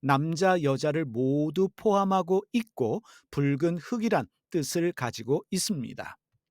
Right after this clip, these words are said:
창세기 이 장에서 사람은 땅의 먼지로 창조되었다라는 것을 설명하고 있습니다.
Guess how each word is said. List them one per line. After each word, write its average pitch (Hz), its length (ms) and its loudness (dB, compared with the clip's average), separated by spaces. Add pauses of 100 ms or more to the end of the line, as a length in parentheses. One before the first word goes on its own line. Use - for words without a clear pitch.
(460)
창세기 220 580 2
이 233 300 2
장에서 143 680 0
사람은 143 720 0 (280)
땅의 190 380 2
먼지로 160 800 0
창조되었다라는 175 2000 0
것을 147 400 -2
설명하고 147 760 -2 (140)
있습니다. 165 680 -2